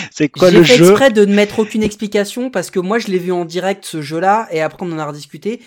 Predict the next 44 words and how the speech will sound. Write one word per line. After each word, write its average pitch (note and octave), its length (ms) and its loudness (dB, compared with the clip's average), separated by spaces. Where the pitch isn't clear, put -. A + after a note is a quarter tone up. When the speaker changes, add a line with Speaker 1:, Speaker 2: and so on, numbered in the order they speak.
Speaker 2:
Et D3 60 -10
je - 40 -10
suis G3 120 -12
comme F#3+ 220 -6
toi, A#3 200 -6
j'ai D3+ 140 -12
pas A3+ 240 -12
compris A#3 400 -8
ce - 100 -14
qui E3 80 -16
se - 60 -16
passait, D#3 300 -10
en B2 100 -14
fait. - 280 -20
Speaker 1:
Hmm. C3+ 220 -6
Et - 80 -12
c'est - 100 -2
vraiment E3+ 220 0
juste F3+ 240 -2
à E3 60 6
la D#3 120 2
fin, E3+ 240 -2
oui, D3+ 300 0
euh, A2+ 200 -4
quand A#2 140 -12
tu, B2 300 -10
quand A#2 200 -18
tu - 140 -10
écoutes, - 360 -8
euh, G#2+ 180 -6
t'écoutes - 320 -14
le A#2 80 -6
replay A2+ 640 -6
et F#2+ 40 -10
t'écoutes - 340 -14
les G2 120 -10
explications, A#2+ 840 -8
oui, G#2 260 -12
c'est - 140 -14
là A2 120 -6
où A#2+ 80 -8
ils A2 120 -10
mettent, A2+ 320 -8
euh, E2+ 840 -12